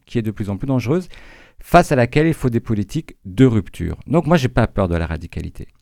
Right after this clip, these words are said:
Ce que je disais, c'est qu'il faut amener un discours qui est compris de chacune et de chacun. Et qu'on doit porter un discours qui est proportionné aussi avec la problématique de chacune et chacun. Non,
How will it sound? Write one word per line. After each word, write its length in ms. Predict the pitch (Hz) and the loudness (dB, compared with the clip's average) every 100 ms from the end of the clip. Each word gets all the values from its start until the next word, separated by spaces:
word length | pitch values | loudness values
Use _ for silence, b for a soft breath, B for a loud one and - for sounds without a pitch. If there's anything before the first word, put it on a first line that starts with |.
| b b b b - | b b b b -18
Ce 160 | - | -14
que 160 | - 147 | 2 2
je 100 | 151 | 4
disais, 400 | 135 113 110 147 | 0 2 2 0
c'est 160 | - 120 | -4 -8
qu'il 160 | - | -6
faut 400 | 101 117 104 95 - _ | -4 0 0 0 -10 _
amener 440 | 123 139 131 120 117 | 0 4 6 4 2
un 80 | |
discours 560 | 107 101 - - 131 151 - _ - | -4 -4 -8 -2 -2 -2 -12 _ -4
qui 120 | 127 | -2
est 80 | 123 | 0
compris 460 | 123 120 127 127 - _ | 0 0 -4 -6 -10 _
de 60 | 104 | -8
chacune 400 | - 107 - 95 | -4 -4 -4 -4
et 60 | |
de 100 | 95 | -4
chacun. 320 | 92 - - 73 b b b b | -6 -10 -12 -14 b b b b
Et 80 | 120 | -4
qu'on 340 | - 127 131 - | 0 2 2 4
doit 220 | 139 131 | 4 4
porter 260 | 143 - | 2 2
un 80 | 139 | 4
discours 600 | 120 107 - 143 180 160 - | 4 0 -2 2 2 0 -6
qui 160 | - 123 | 0 0
est 40 | |
proportionné 1080 | 123 - - 175 - 156 - 139 117 127 151 | 2 0 4 4 4 0 0 2 4 2 -2
aussi 520 | - 110 - 107 135 - | -6 -6 -6 -8 -8 -8
avec 300 | 104 101 104 | -4 -2 0
la 140 | 95 | -2
problématique 760 | 92 - 143 131 113 - 135 - | 0 2 4 4 2 -2 -8 -8
de 80 | |
chacune 340 | 104 101 - 107 | -8 -8 -6 -6
et 60 | |
chacun. 300 | 101 - - - b b b b b | -6 -10 -12 -16 b b b b b
Non, 280 | 107 131 160 | 2 2 2